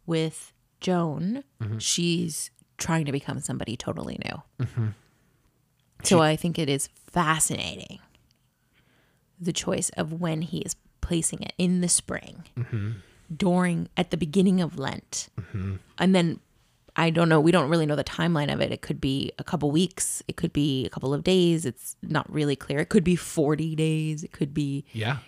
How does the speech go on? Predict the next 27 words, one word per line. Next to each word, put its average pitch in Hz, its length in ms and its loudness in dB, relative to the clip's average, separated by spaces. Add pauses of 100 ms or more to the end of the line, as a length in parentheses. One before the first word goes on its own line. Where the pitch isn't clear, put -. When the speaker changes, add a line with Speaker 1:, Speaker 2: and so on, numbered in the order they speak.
Speaker 1:
you 165 100 4
know, 156 80 8
we 175 100 8
don't 170 260 6
know 165 120 4
exactly 165 720 0
the 269 140 4
length 277 220 2
of 262 100 0
time, 277 300 2
though 196 80 6
I 175 60 6
think 175 200 -2
it's - 80 -8
supposed - 240 -8
to - 120 -10
only 135 200 -4
be 131 280 -2
over 139 220 -2
the - 100 -2
course - 300 -4
of, 214 80 -2
like, 220 200 -2
two 226 220 -4
weeks 233 300 -2
or 240 80 -4
so. 240 300 -2